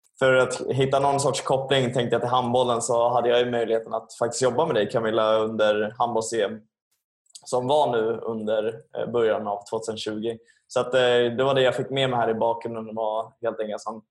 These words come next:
volontärströja som man, eh, kunde ha under, under mästerskapet. Så det är det närmaste jag kommit handbollen, skulle jag vilja säga. Eh, men även, ändå väldigt kul att få ta del av den på så nära håll och,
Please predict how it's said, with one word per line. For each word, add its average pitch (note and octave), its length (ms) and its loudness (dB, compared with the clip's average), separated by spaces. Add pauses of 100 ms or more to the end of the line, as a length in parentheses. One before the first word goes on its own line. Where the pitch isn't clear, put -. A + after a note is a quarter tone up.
volontärströja B2 920 0
som A#2 220 -6
man, G2 120 -4 (400)
eh, G2+ 180 -4 (100)
kunde A2 200 -4
ha G#2+ 220 0
under, G#2+ 480 -4 (880)
under C3+ 280 2
mästerskapet. C#3+ 800 0 (340)
Så - 220 -8
det C3 140 4
är B2+ 500 2 (420)
det C3+ 100 2
närmaste C#3 380 2
jag C3+ 100 2
kommit B2 180 -4
handbollen, B2+ 460 0
skulle A2 200 -4
jag G#2 60 0
vilja F#2+ 120 0
säga. A2 280 -4 (280)
Eh, A2+ 200 -4
men A2+ 340 -6
även, A#2+ 480 -2
ändå B2 260 0
väldigt B2 340 0
kul A2+ 300 -2
att A2+ 140 -4
få A#2 80 -6
ta A2+ 160 -6
del A2 240 0
av G#2+ 100 -2
den A2 120 -8
på A2 120 -12
så - 140 -12
nära G#2+ 240 0
håll A2+ 300 -2
och, - 180 -10